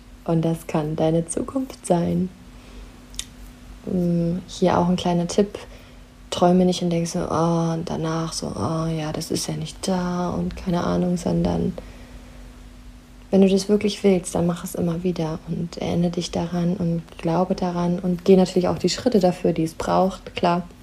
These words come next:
Nur allein denken und wünschen reicht nicht, aber damit kann es einfach leichter werden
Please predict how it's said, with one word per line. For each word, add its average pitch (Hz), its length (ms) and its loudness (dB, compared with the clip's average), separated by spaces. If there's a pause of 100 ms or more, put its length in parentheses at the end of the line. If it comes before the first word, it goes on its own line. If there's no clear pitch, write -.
(1120)
Nur 180 140 2
allein 165 300 4
denken 170 260 2
und 165 220 0
wünschen 180 320 0
reicht - 420 -4
nicht, 226 220 -4 (440)
aber 170 240 2
damit 170 320 2
kann 190 200 -2
es 196 100 0
einfach 180 300 -4
leichter 233 300 0
werden 165 280 -6